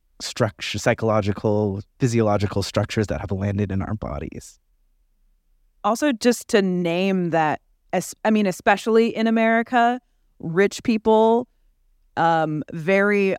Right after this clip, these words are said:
Speaker 2: often does equate to white people, uh, like, because of the foundation of this country. But I think, like, we, you can't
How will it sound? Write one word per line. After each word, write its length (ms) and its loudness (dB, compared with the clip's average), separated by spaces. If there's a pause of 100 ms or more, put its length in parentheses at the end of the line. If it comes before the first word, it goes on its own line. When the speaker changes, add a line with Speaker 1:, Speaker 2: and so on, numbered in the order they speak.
Speaker 2:
often 540 2
does 460 2
equate 520 0
to 300 0
white 340 0
people, 640 2
uh, 80 2
like, 220 0 (140)
because 840 0
of 580 2 (320)
the 220 2
foundation 960 2
of 360 0
this 260 -2
country. 760 -2 (440)
But 160 4
I 80 4
think, 260 0
like, 280 2 (280)
we, 300 -2
you 140 -2
can't 400 0